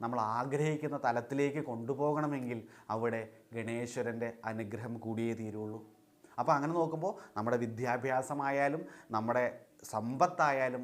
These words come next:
നമ്മുടെ ഐശ്വര്യമായാലും അവിടെയെല്ലാം, ഇനിയിപ്പോൾ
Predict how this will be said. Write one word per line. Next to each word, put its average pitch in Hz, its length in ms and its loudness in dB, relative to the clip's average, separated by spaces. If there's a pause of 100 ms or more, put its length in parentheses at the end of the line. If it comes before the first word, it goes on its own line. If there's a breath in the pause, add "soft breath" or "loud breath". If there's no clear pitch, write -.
നമ്മുടെ 110 200 -2 (140)
ഐശ്വര്യമായാലും 127 1000 2 (320 loud breath)
അവിടെയെല്ലാം, 123 760 4 (840)
ഇനിയിപ്പോൾ 123 360 -2